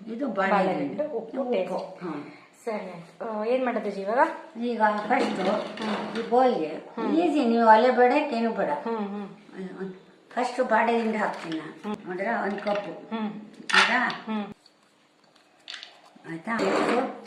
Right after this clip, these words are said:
Speaker 2: ಹೆಸರು ಕಾಳು.
Speaker 1: ಹೆಸರು ಕಾಳು.
Speaker 2: ಹ್ಮ್. ಎಲ್ಲ ಹೆಲ್ತಿ ಫುಡ್ಸ್ ತುಂಬಾ.
Speaker 1: ಹ್ಮ್.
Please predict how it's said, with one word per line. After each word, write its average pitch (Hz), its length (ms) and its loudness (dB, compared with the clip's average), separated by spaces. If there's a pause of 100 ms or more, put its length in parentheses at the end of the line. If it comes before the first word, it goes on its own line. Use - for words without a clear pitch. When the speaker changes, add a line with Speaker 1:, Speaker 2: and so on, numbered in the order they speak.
Speaker 2:
ಹೆಸರು 208 280 -6
ಕಾಳು. 214 180 0
Speaker 1:
ಹೆಸರು 233 280 -2
ಕಾಳು. 180 400 -2
Speaker 2:
ಹ್ಮ್. 208 200 -6 (1400)
ಎಲ್ಲ 214 220 -6
ಹೆಲ್ತಿ 214 360 -8
ಫುಡ್ಸ್ - 420 -16
ತುಂಬಾ. 190 220 -10
Speaker 1:
ಹ್ಮ್. 175 400 -6